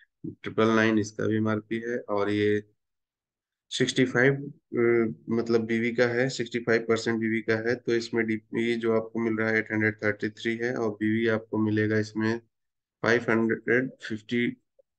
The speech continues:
वन पॉइंट वन थ्री का। और पीवी की बात करें दोस्तों, ट्वेंटी पीवी का ये product है और इसमें thirty units होते हैं,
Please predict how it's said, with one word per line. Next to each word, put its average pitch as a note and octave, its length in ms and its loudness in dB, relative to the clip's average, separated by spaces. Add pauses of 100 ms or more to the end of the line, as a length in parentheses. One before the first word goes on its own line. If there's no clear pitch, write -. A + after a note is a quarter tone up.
वन A#2+ 260 2
पॉइंट A2+ 500 0
वन A2 180 4
थ्री A2+ 180 -2
का। B2 340 0
और A2 240 -4
पीवी C3+ 240 -2
की C#3 80 0
बात A#2 280 2
करें A2+ 180 2
दोस्तों, A2 300 -4
ट्वेंटी A#2+ 420 -2
पीवी A#2 360 -2
का A2+ 160 0
ये A2 180 2
product G#2+ 520 -4
है A2 360 -2
और G#2 220 0
इसमें G#2+ 300 -4
thirty G#2+ 400 -2
units G#2+ 440 0
होते G#2 220 -4
हैं, A2 200 -2